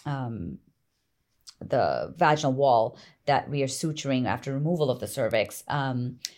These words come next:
so that takes a little while to heal. Um,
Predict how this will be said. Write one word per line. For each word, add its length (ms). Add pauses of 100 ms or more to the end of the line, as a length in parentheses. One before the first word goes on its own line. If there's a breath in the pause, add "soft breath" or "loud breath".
(200 loud breath)
so 160
that 240
takes 240
a 60
little 180
while 280
to 100
heal. 720 (320 soft breath)
Um, 420